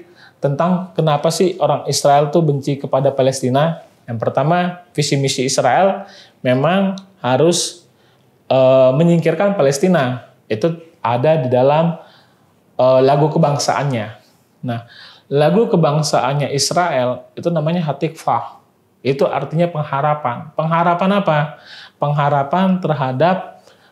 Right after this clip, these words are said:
eh, satu, adanya nanti bait, bait Salomo. Kalau di Bible, bahasa Bible-nya bait Allah. Bait Allah yang ketiga. Ya, kalau di bahasanya kita, bait Salomo yang ketiga. Karena gini,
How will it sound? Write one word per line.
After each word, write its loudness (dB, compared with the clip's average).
eh, 4
satu, 0
adanya 2
nanti 2
bait, 0
bait 0
Salomo. 2
Kalau 2
di 2
Bible, 2
bahasa 2
Bible-nya 2
bait 0
Allah. 0
Bait 0
Allah 0
yang -2
ketiga. -2
Ya, -6
kalau 2
di 0
bahasanya 0
kita, -2
bait 0
Salomo -2
yang -6
ketiga. -4
Karena 0
gini, 0